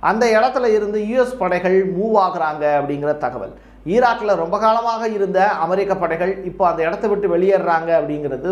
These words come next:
ரொம்ப, ரொம்ப இம்பார்ட்டன்டான ஸ்டேட்மெண்ட். மிடில் ஈஸ்ட்ல கிட்டத்தட்ட ஐம்பதாயிரத்துக்கும் மேற்பட்ட ட்ரூப்ஸ் வந்து யூ எஸ் ட்ரூப்ஸ் இருக்காங்க. அவங்கள படிப்படியாக வெளியேற்றணும் அப்படிங்கிறது தான்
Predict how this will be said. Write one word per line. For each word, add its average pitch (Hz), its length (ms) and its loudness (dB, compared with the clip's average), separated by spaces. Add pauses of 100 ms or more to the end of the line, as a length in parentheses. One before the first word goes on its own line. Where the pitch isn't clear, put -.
ரொம்ப, 175 200 -2
ரொம்ப 190 140 0 (100)
இம்பார்ட்டன்டான 170 640 -2
ஸ்டேட்மெண்ட். 110 460 -12 (640)
மிடில் 269 280 2
ஈஸ்ட்ல 196 280 0 (180)
கிட்டத்தட்ட 190 380 -2 (760)
ஐம்பதாயிரத்துக்கும் 240 760 0
மேற்பட்ட 190 320 -2 (100)
ட்ரூப்ஸ் 214 360 -4
வந்து 185 240 -2
யூ 190 140 0
எஸ் 202 120 -4
ட்ரூப்ஸ் 185 300 -2
இருக்காங்க. 143 340 -2 (520)
அவங்கள 196 240 2 (120)
படிப்படியாக 233 680 0
வெளியேற்றணும் 208 540 0
அப்படிங்கிறது 165 580 2
தான் 190 180 0